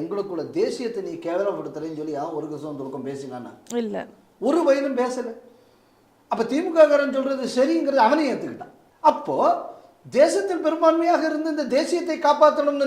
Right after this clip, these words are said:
Speaker 1: நினைக்கக்கூடிய நாங்க, இவன் தேச துரோகின்னு சொல்றது என்ன விதத்துல தப்பு? அப்ப அவனுக்கு ஆகாதுன்னு அரசாங்கம் சொன்னது அவன் மறுக்கல் இல்ல, அப்ப அவனுக்கு ஆகாதுங்கிறது தானே அர்த்தம். அப்ப அதனாலதான் சொல்றேன் இவன் தேச துரோகின்னு. அப்ப இந்த உண்மையை சொல்ல அவனுக்கு ஏன் கோபம் வருது? அப்ப,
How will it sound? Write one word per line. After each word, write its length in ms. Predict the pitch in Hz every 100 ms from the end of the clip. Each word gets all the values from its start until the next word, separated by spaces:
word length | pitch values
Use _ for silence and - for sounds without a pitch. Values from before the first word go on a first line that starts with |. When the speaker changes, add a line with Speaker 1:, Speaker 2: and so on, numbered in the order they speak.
| 262
Speaker 1:
நினைக்கக்கூடிய 500 | 269 262 262 254 220 156 165
நாங்க, 300 | 302 285 139 139 226 - - - _ _ _ _ _
இவன் 300 | 143 269 381
தேச 180 | 339 370 392
துரோகின்னு 380 | 381 359 330 349 311
சொல்றது 260 | 277 294 381
என்ன 160 | 311 311
விதத்துல 340 | 254 - 302
தப்பு? 260 | 226 - - - _ _ _
அப்ப 180 | - - - -
அவனுக்கு 300 | 131 240 247
ஆகாதுன்னு 720 | 262 254 262 262 269 269 214
அரசாங்கம் 400 | 196 233 262 247 233
சொன்னது 200 | 226 262
அவன் 280 | 208 247 220
மறுக்கல் 340 | 226 269 330 240
இல்ல, 120 | 147 113 - - - _ _ _ _ _ _ -
அப்ப 100 | 240
அவனுக்கு 220 | 302 277
ஆகாதுங்கிறது 600 | 269 294 311 311 294 277
தானே 200 | 262 277 240
அர்த்தம். 320 | - 254 214 - - -
அப்ப 140 | 320 302
அதனாலதான் 440 | 302 320 320 381
சொல்றேன் 200 | 320 359
இவன் 160 | 330 294
தேச 100 | 302 285
துரோகின்னு. 480 | 240 202 147 156 285 - - _
அப்ப 180 | 247 320 226
இந்த 140 | 247 392
உண்மையை 320 | 370 392 381 381
சொல்ல 220 | 339 349
அவனுக்கு 240 | 330 302
ஏன் 100 | 285
கோபம் 200 | 262 262
வருது? 180 | 226 214
அப்ப, 120 | 196